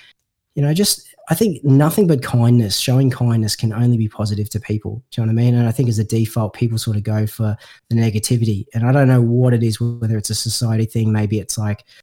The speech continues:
clickbait or socials, or, and it transfers into personalities and things like that. But, like, you know, I, I'm just like, you know, get rid of that, get that out of here, get that noise gone, and just let's, let's create this,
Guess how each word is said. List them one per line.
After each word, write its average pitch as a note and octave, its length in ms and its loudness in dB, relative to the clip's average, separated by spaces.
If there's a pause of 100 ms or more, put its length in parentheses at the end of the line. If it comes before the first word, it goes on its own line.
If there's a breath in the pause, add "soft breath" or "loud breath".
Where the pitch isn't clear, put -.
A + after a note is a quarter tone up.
(180)
clickbait A#2 480 0
or G#2+ 100 0
socials, A2+ 640 0
or, G#2+ 80 -2
and G2 100 -4 (160)
it A2 140 -2
transfers A2+ 680 -2
into G#2+ 180 -4
personalities G#2 640 -4
and A2 100 -2
things A2 180 -4
like G#2 180 -4
that. A2 260 -4
But, - 180 -10
like, G#2+ 340 -6 (760 soft breath)
you A#2+ 120 -4
know, G#2+ 60 -2 (160)
I, C#3 340 0
I'm D#3 120 6
just C3 200 2
like, G#2 240 -6 (300)
you A#2 80 -18
know, - 160 -16
get E3 180 0
rid C#3 160 2
of F#2 60 -4
that, G2+ 320 -6 (220)
get D#3 240 -4
that B2 180 0
out A2 220 -2
of G#2+ 60 -2
here, G2+ 420 -4
get C#3 200 -2
that B2 200 -2
noise G#2+ 340 0
gone, G#2+ 480 0
and G#2+ 160 -2
just A#2 260 0
let's, - 340 -4
let's A#2+ 220 0
create A2 380 -2
this, - 400 -2